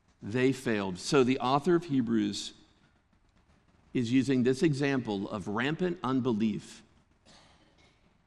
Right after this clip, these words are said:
of Israel under Moses' leadership to warn his own readers. Now, interestingly, one of the commentators that's reading through this text, Robert Gromacki, drew a parallel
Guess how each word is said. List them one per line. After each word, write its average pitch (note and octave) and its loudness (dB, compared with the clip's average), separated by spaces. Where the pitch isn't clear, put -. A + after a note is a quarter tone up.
of - -10
Israel B2+ 0
under A2 -2
Moses' B2+ 0
leadership A#2 -2
to A#2+ -8
warn A#2+ -2
his A#2 -4
own A2 -2
readers. G2 -6
Now, A2+ -2
interestingly, A2+ -2
one B2 2
of A2 0
the G#2 -2
commentators A#2 -2
that's F2 -8
reading C3+ -2
through G#2+ -8
this G2 -8
text, - -6
Robert A#2 -2
Gromacki, A2 -4
drew G#2 0
a F2 -4
parallel D3 -4